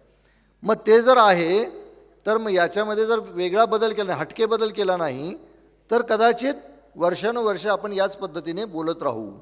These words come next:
ती आपल्यावर वेळ येऊ नये. म्हणजे या ठिकाणी असं म्हटलं गेलं की, म्हणजे, अ, चिपळूणकर सर असं म्हणाले की आम्ही कुणाला मागणार नाही, आम्ही आमचं, आमचं स्वतंत्रपणे उभं करू.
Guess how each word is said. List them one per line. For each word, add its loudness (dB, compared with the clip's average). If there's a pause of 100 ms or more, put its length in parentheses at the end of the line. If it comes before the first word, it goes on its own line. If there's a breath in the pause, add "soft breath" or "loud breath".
(600 soft breath)
ती 2
आपल्यावर 6
वेळ 6
येऊ 4
नये. 0 (1040)
म्हणजे -2
या 4
ठिकाणी -2
असं 0
म्हटलं -2
गेलं 2
की, -6 (640)
म्हणजे, -4 (180)
अ, -6
चिपळूणकर -6
सर -4
असं -2
म्हणाले -4
की -8
आम्ही -6
कुणाला -4 (460)
मागणार 0
नाही, -8
आम्ही -6
आमचं, -4
आमचं -6
स्वतंत्रपणे -10
उभं -6
करू. -6